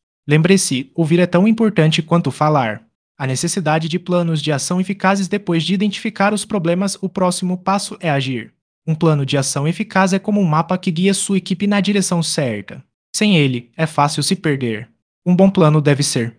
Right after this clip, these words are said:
um, clareza, o que precisa ser feito? Dois, objetivos, quais resultados você espera? Três,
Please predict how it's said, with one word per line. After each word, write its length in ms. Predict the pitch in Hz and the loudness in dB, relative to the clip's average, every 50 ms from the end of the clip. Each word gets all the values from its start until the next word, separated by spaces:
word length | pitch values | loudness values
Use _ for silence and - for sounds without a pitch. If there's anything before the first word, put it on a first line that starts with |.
| _ - | _ -6
um, 180 | 120 113 113 113 - _ _ _ _ _ _ | -4 -4 -4 -6 -12 _ _ _ _ _ _
clareza, 480 | - 160 160 156 139 120 101 104 - _ _ _ | 0 2 2 2 2 0 -2 -6 -12 _ _ _
o 60 | 151 | -6
que 120 | - - 185 | -4 -2 0
precisa 340 | 190 180 - 165 151 147 139 | 0 0 0 0 0 0 0
ser 180 | - 170 165 | 0 -2 -2
feito? 400 | - - - 160 185 185 - 165 - - _ _ _ _ _ _ | -2 -2 -2 -2 -2 -2 -4 -8 -10 -12 _ _ _ _ _ _
Dois, 480 | 180 160 131 120 117 - - - _ _ _ _ _ _ _ | 4 4 4 4 2 -2 -6 -8 _ _ _ _ _ _ _
objetivos, 760 | 208 202 185 202 196 - - 151 127 117 123 127 - - - - _ | -4 0 2 2 2 2 0 -2 -2 -2 -4 -8 -10 -10 -14 -16 _
quais 240 | _ 170 165 160 165 | _ 0 0 2 0
resultados 500 | 160 143 175 175 - 156 147 147 139 139 | -2 -2 -2 0 0 0 0 0 -2 -2
você 220 | 160 160 - 185 | -2 -2 0 0
espera? 540 | 170 - - - 135 147 190 220 160 117 - _ _ _ _ _ _ _ | -2 -2 -4 -4 -4 -2 -2 -2 -2 -4 -6 _ _ _ _ _ _ _
Três, 420 | 220 190 156 131 - - - | 2 4 4 4 2 -2 -6